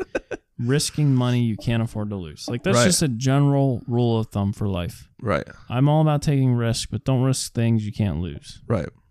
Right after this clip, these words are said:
Speaker 2: Exactly. Also, the other thing I wanted to say was, get your ignition.
Speaker 1: And straight automobile pimp. No, I thought we weren't doing that anymore.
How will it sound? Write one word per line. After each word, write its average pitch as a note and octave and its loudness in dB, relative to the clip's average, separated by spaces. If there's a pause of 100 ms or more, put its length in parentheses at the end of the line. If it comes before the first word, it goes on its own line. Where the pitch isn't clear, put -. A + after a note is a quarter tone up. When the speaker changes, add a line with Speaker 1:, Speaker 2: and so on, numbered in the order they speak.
(720)
Speaker 2:
Exactly. A#2 -2 (2000)
Also, B2+ 2 (240)
the C3+ 0
other C#3+ 4
thing C3+ -2
I B2+ -4
wanted C3+ 0
to D3 0
say A#2 0 (160)
was, - -4 (840)
get C#3+ 0
your C3+ 4
ignition. - -2 (1400)
Speaker 1:
And A2 2
straight C3 -2
automobile C3 2
pimp. - -6 (1120)
No, C3 0
I A2+ -2
thought A#3 -2
we F#3 2
weren't A2+ 4
doing G2 0
that D#2+ -2
anymore. D#2 -4